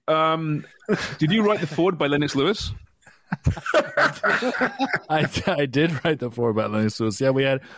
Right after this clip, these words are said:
Speaker 2: we had a six-minute conversation in which I think he, I asked twenty-two questions, and I got, yeah, the six hundred words for that forward.
Speaker 1: You know what's funny,
Speaker 2: Yeah.
Speaker 1: though? You, you know the, the, all the photographs here, right?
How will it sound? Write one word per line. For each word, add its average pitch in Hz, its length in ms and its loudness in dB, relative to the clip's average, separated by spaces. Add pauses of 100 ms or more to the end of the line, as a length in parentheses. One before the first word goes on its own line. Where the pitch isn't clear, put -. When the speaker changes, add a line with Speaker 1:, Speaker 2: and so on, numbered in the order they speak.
(100)
Speaker 2:
we 147 80 2
had 151 60 4
a 151 60 2
six-minute 175 540 0
conversation 139 600 2
in 110 80 4
which 110 280 0
I 113 100 0
think 127 400 -2 (240)
he, 123 440 2 (640)
I 120 140 0
asked 113 380 -2 (260)
twenty-two 131 580 2
questions, 101 680 0
and 98 160 4
I 92 100 0
got, 107 320 -2 (100)
yeah, 104 280 2
the 92 200 0
six - 280 -4
hundred 107 180 2
words 98 240 0
for 90 120 -8
that 87 140 -2
forward. - 380 -12 (960)
Speaker 1:
You 180 60 0
know 220 40 4
what's 226 100 0
funny, 175 160 2
Speaker 2:
Yeah. 160 40 2
Speaker 1:
though? 180 80 4
You, 185 200 0
you 190 80 4
know 220 80 4
the, 170 220 2
the, 143 160 -2 (200)
all 139 80 4
the 135 80 2
photographs 113 560 0
here, 107 100 0
right? 131 220 -2